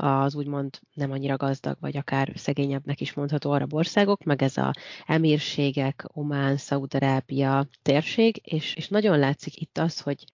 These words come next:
hogy mondjuk egy, ö, egyiptomi légkörben nagyon nyomulósak mondjuk egy, ö, bazárban, meg nagyon borravaló orientáltak, egy kicsit rámenősebbek a turistákkal. Itt pedig, tehát főleg az emberek viselkedése az, ami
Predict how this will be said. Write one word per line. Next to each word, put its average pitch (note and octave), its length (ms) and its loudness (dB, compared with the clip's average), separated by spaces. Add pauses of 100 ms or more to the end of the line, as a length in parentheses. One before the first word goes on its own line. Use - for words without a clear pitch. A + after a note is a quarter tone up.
(180)
hogy D3+ 180 -2
mondjuk D3+ 260 0
egy, D3 300 2
ö, D3+ 220 6 (260)
egyiptomi D3 800 0 (520)
légkörben F#3 1040 2
nagyon D3+ 520 -2
nyomulósak D3+ 580 -2
mondjuk B2 280 -8
egy, A#2+ 320 -6
ö, A2 140 -4 (100)
bazárban, C#3 800 2
meg C3+ 280 -2
nagyon C3 480 -4
borravaló D3+ 600 4
orientáltak, C#3+ 840 2
egy C#3 100 -4
kicsit - 320 -8
rámenősebbek C#3+ 920 -2
a A#2+ 300 -6
turistákkal. F#3+ 880 0 (800)
Itt F3+ 280 2
pedig, D#3+ 400 2
tehát - 220 0
főleg G#3 240 2
az E3 100 4
emberek C3+ 320 -2
viselkedése C3+ 800 -2
az, C3+ 140 -2
ami C3+ 360 -4